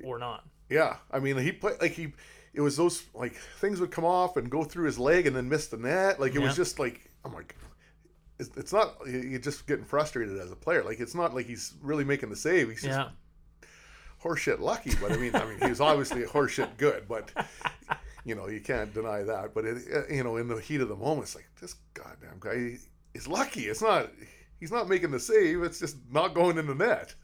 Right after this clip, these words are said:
Speaker 2: <laughs> But, you know, they went on and deservedly so won the Stanley Cup,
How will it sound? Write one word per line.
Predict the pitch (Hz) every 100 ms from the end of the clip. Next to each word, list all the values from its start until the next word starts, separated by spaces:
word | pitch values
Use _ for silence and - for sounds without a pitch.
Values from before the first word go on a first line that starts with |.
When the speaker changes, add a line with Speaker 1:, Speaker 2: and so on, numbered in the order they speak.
| -
Speaker 2:
<laughs> | - - - - -
But, | 123 92 - 73
you |
know, | 78 - - - - - -
they | 107
went | 104 80
on | - 82
and | 85 - - - _ - - -
deservedly | 95 101 98 92 87
so | - 90 82
won | 82 - 78
the | 78
Stanley | - - 67
Cup, | - -